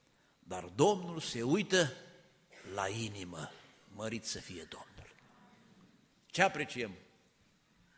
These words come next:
Cum facem poza? Cu ochii aceștia de carne sau cu ochii sufletului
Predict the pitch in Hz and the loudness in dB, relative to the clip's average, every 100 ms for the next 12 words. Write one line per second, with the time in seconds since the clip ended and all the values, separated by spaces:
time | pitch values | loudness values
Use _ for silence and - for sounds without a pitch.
0 | - - - - - 214 165 156 139 120 | -20 -20 -20 -8 -2 2 4 4 2 2
1 | 117 98 92 - - - - _ _ _ | 2 2 -4 -10 -20 -20 -20 _ _ _
2 | _ _ _ _ _ _ _ _ - 147 | _ _ _ _ _ _ _ _ -2 8
3 | 202 226 214 196 131 - - - _ _ | 10 10 4 -2 -4 -12 -20 -20 _ _
4 | - - - - - - _ _ 131 127 | -20 -20 -20 -20 -20 -20 _ _ -6 0
5 | 175 - 147 127 - 196 190 196 160 - | 0 0 0 0 4 4 4 0 -2 -6
6 | - - - _ - 120 131 127 123 123 | -20 -20 -20 _ -8 0 0 0 0 0
7 | 123 117 - - 123 - 110 104 104 104 | -2 -8 -8 -8 -8 -4 -4 -2 -4 -4
8 | 95 | -8